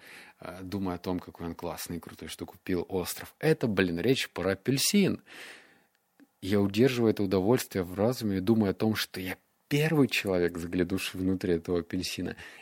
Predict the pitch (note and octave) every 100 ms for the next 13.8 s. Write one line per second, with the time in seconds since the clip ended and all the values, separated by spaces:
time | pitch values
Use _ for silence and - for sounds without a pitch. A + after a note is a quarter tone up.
0 | - G2 C#3 D#3 - A2 - C3 - -
1 | - G2 G#2+ G#2+ G2+ G2 A#2 D#3+ A#2+ E2+
2 | E2+ G2+ - A#2 C3+ C3 - E3 - -
3 | C#3 B2+ B2 A#2 A#2+ A2+ D#3+ D3 A2 F#2+
4 | D#2+ - - - - - - _ - G#2+
5 | G#2+ - G2+ - - - C#3+ - C#3+ A#2
6 | F#2 E2+ F2+ - - F2 - - D#2+ -
7 | - - C#3 C#3+ G#2+ E2+ E2 - F#2+ -
8 | - G#2 _ C3 C3+ A#2 - _ _ _
9 | _ - G#3+ F#3 B2 F2 - _ _ _
10 | _ _ - G#2+ B2+ A2 _ _ _ C#3
11 | C#3 - B2 - C#3 C#3 - - - A#2+
12 | C3+ G#2+ E2+ D#2 - _ _ - - -
13 | A2+ D#3+ - C#3 C3 - D#2+ -